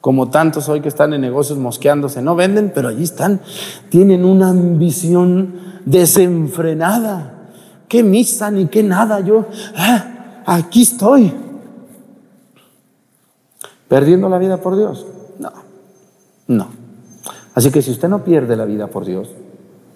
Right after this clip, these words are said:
tampoco por, tiene por qué Dios darle a usted el cielo. Felicidades a todos los que andan en la iglesia, que no son perfectos, pero andan perdiendo su vida por Dios.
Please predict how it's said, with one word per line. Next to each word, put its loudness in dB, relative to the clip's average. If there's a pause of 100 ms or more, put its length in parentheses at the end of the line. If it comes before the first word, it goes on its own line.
(1120)
tampoco -2
por, -6
tiene 0
por -8
qué 2
Dios -4
darle -2
a -4
usted -8
el -8
cielo. -12 (1800)
Felicidades 0
a -8
todos 0
los -4
que -4
andan -6
en -8
la -6
iglesia, -8 (960)
que -4
no 2
son -2
perfectos, -8 (1300)
pero 4
andan -2
perdiendo -6
su -12
vida -8
por -14
Dios. -16